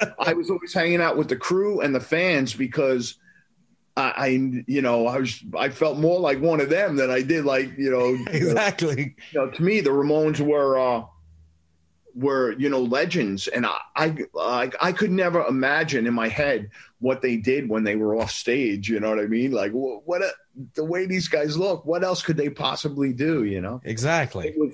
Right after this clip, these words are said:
Speaker 2: um, it was a, it was a good time. I really enjoyed it.
Speaker 1: Yeah. Uh, now, uh, I wanna get more into the touring sort of life. Uh, I was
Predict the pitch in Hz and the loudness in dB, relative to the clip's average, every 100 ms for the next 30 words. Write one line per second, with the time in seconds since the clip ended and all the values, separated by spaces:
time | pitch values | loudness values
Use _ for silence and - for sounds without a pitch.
0 | 147 131 127 117 - 135 131 131 117 110 | 0 0 0 -4 -2 0 2 2 2 0
1 | - - 127 123 113 113 104 110 95 101 | -6 -2 0 0 0 -2 -2 -2 -2 0
2 | 104 107 104 98 92 95 90 85 _ _ | 0 0 0 -2 -2 -2 -2 -8 _ _
3 | - 127 120 107 90 - - 135 - - | -4 0 2 2 0 -6 -8 -6 -6 -8
4 | 170 175 180 170 - - 120 - - 175 | -2 0 2 -2 -6 -14 -14 -12 -4 -2
5 | 214 180 170 160 160 160 147 131 127 - | 0 0 0 2 2 2 0 0 -2 0
6 | 131 131 127 113 120 113 110 110 107 104 | 0 2 0 0 2 2 2 2 2 -2
7 | - - - - 123 123 120 120 127 135 | -8 -14 -6 0 2 2 0 0 0 0
8 | 139 - | 0 -2